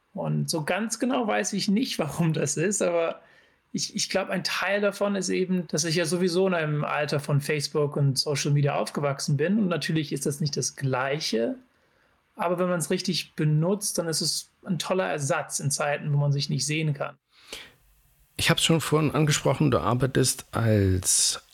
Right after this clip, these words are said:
Speaker 2: Anwalt neben deinem normalen Job in einer größeren Kanzlei. Äh, hast du auch einen Pro-Bono-Job, wo ihr Leuten Rechtsberatung anbietet. Was ist das genau?
Speaker 1: Letztes Jahr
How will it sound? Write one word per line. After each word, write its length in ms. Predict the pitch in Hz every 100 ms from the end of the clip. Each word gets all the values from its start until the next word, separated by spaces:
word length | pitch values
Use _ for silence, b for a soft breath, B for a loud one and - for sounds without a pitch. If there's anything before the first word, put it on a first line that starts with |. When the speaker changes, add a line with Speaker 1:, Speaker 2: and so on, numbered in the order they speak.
| -
Speaker 2:
Anwalt 760 | 123 147 147 139 143 147 151
neben 320 | 117 113 104 101
deinem 320 | 98 98 101
normalen 720 | 95 90 92 101 127 135 127
Job 340 | - 110 110
in 160 | - 101
einer 120 | 98
größeren 500 | 92 104 - 98 101
Kanzlei. 680 | - 90 - 87 92 113 135 B B B B -
Äh, 40 |
hast 360 | 107 101 104 -
du 60 |
auch 120 | -
einen 100 | 104
Pro-Bono-Job, 960 | - 101 101 117 147 71 117 113 123 -
wo 320 | 101 101 101
ihr 420 | - 107 98 95 -
Leuten 400 | 92 98 107 98
Rechtsberatung 960 | 90 107 - - 110 98 110 117 117 110
anbietet. 640 | 113 113 113 117 - -
Was 560 | 101 104 104 107 104 -
ist 160 | 120
das 160 | 120 -
genau? 340 | 107 98 131 214 196
Speaker 1:
Letztes 500 | 180 180 - 180 -
Jahr 580 | 156 151 135 143 214